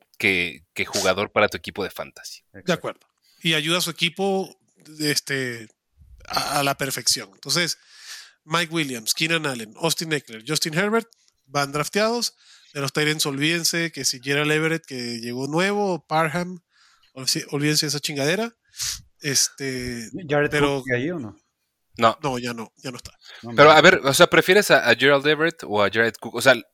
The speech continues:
Speaker 1: el, el, el Jared Cook del año pasado o al Gerald Everett de este año, güey.
Speaker 2: Gerald Everett.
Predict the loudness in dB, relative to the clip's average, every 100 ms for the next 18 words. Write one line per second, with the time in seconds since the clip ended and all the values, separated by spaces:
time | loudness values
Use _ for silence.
0 | _ 0 0 -10 _ _ _ _ _ _
1 | _ -6 -4 -2 -4 2 4 4 0 -2
2 | 2 2 2 0 -2 0 0 0 2 2
3 | 2 0 2 2 0 -2 -4 -6 -10 -8
4 | -12 -12 -20 _ _ _ _ _ _ _
5 | _ _ _ -2 -2 -4 -10